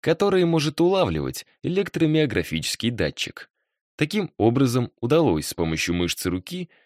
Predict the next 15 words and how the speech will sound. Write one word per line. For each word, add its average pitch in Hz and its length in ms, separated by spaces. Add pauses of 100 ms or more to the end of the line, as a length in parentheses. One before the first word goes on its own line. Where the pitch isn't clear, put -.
(140)
передать 190 460
первые 165 380
слова 107 420
из 80 140
сна 87 280
с - 100
помощью 95 640
азбуки 95 480
Морзе. 78 540 (680)
Настоящий 190 600
научный 175 420
бум 196 260
в 151 120
данной 87 340
области 73 560